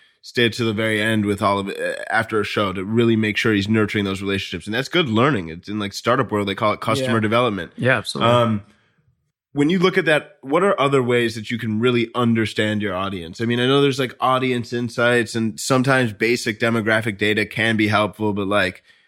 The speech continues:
Speaker 1: is me knowing that my average fan is twenty-seven years old and lives in New York, maybe that'll help me, like, route my tour differently, which is valuable. But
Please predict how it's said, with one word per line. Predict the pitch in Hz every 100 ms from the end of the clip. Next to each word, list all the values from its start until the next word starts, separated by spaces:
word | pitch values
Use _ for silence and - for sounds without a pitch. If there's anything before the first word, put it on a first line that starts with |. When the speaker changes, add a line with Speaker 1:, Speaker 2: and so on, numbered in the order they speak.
| _ _ -
Speaker 1:
is | 131 113
me | 127 131
knowing | 127 127 131 123
that | 123 120
my | 117 117
average | 120 117 113 107 - - _
fan | - 127 123 123 120 113 -
is | 120 107 - - _
twenty-seven | - 135 127 123 139 120 123
years | 123 117 123
old | 127 127 117
and | 117
lives | 120 113
in | 120
New | 117
York, | 120 127 123
maybe | 120 127
that'll | 123 113 104
help | 107
me, | 110
like, | 104 101
route | 98 98 95
my | 95
tour | - 123 123
differently, | 101 104 101 110
which | 165 202
is |
valuable. | 143 101 101 95 107
But | 107 104